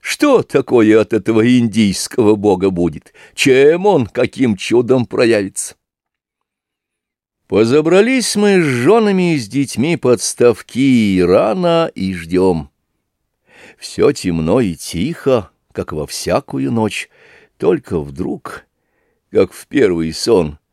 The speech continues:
я слышу, что будто в степи что-то как вьюга прошипело и хлопнуло,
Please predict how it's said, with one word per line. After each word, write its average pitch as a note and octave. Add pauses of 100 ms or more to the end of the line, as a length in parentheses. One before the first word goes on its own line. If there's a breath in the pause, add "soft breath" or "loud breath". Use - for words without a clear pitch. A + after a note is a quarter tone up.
(320 soft breath)
я F2+
слышу, D#3
что -
будто F#2+
в -
степи -
что-то -
как -
вьюга E2
прошипело - (340 soft breath)
и D2
хлопнуло, D#2